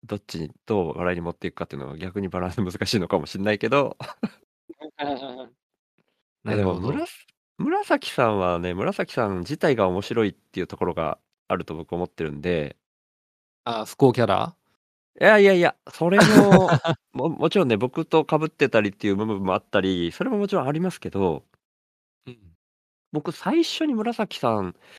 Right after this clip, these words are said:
Speaker 1: なん、なんだっけな、古典ラジオの、えーっと、オフ会かな？なんかそれか、
Speaker 2: うん。
Speaker 1: YouTubeライブか、それで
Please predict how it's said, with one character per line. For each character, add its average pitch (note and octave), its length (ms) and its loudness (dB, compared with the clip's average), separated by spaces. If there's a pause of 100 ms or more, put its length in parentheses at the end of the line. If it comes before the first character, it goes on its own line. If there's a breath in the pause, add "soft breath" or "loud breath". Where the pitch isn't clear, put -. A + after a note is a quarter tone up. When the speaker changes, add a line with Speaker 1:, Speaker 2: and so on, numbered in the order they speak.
(800)
Speaker 1:
な A#2+ 120 -8
ん、 A2+ 180 -10
な C3+ 120 -6
ん D#3+ 40 -6
だ A2 100 -6
っ - 20 -18
け G2 120 -4
な、 D#2+ 120 -2
古 - 140 -10
典 A3 260 0
ラ A3 120 -2
ジ F3 180 -2
オ A2 360 2
の、 G2 720 -2 (380)
え F2+ 320 -4
ー E2+ 60 -12
っ - 20 -20 (300)
と、 D#2+ 280 -2
オ D#2+ 40 -6
フ - 140 -14
会 G#3 420 -4 (220)
か D3+ 180 -10
な？ D#3+ 500 -10 (1200)
な C#3 80 -10
ん - 20 -18
か - 100 -12
そ C3+ 240 -8
れ D3+ 140 -2
か、 B2+ 280 -6
Speaker 2:
う B2+ 40 0
ん。 - 20 0
Speaker 1:
YouTube D3 600 -2
ラ D3 160 0
イ D#3+ 80 0
ブ G#2+ 140 -8
か、 E2 340 2 (1000)
そ - 140 -6
れ G3 120 0
で F3+ 440 0